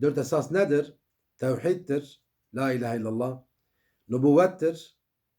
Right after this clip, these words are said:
haşirdir, ibadet ve adalettir. Bu her dördü de içine alıyor. Yani bazılar diyorlar ki, işte bazı müfsit müşrikler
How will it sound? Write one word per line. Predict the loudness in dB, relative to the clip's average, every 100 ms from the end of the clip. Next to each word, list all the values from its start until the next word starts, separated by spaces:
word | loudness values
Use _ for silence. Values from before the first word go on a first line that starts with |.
| _
haşirdir, | -6 -4 0 -2 0 -2 -4 -14 -20 _ _ _ _ _
ibadet | -2 0 2 2 0 -2
ve |
adalettir. | -6 -4 -4 -4 -8 -12 -20 -20 _ _ _ -2
Bu | 0
her | 2 2 0
dördü | -2 -2 0
de | -2
içine | -2 -6 -6 -6
alıyor. | -4 0 0 -2 -10 _ _ _ _ -10
Yani | -6 0
bazılar | 0 2 2 4
diyorlar | 4 4 2
ki, | 0 -6 -8 _ _ _
işte | -10 -10 -8 -4
bazı | -2 0 -2 -2
müfsit | -2 -4 -8 -12 -10 -10
müşrikler | -10 -10 -12 -10 -6 -6 -8 -20